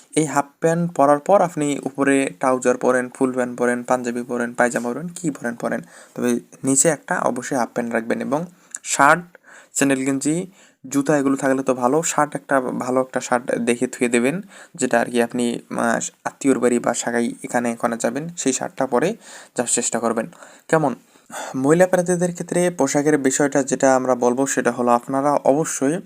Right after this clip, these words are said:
আহ, ওখানে ভেতরে সেলোয়ার কামিজ,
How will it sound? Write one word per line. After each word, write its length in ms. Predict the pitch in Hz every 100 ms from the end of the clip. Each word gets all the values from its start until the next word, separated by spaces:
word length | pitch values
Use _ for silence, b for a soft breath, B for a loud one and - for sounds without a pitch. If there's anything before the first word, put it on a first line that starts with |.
| B B B -
আহ, 240 | 120 120
ওখানে 260 | 120 139 139
ভেতরে 440 | 127 131 135 135
সেলোয়ার 340 | 135 131 127 131
কামিজ, 460 | 123 127 131 -